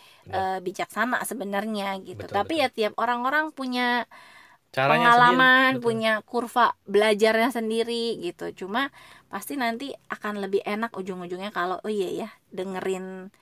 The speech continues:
Speaker 2: kita bisa ngolah gitu. Saran ini, saran itu, dan kita ikutin, tahu mana yang perlu kita ikutin gitu kan.
Speaker 1: Mm-mm.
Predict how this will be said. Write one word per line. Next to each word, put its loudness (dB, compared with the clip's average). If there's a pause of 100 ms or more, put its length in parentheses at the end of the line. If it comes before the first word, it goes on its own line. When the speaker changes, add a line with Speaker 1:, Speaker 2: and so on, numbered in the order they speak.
(480)
Speaker 2:
kita 2
bisa 2
ngolah 4
gitu. -6 (280)
Saran 2
ini, -4
saran 0
itu, -4
dan -4
kita -8
ikutin, -4 (300)
tahu 6
mana -2
yang -4 (400)
perlu -2
kita -4
ikutin 2
gitu -8
kan. -8
Speaker 1:
Mm-mm. -18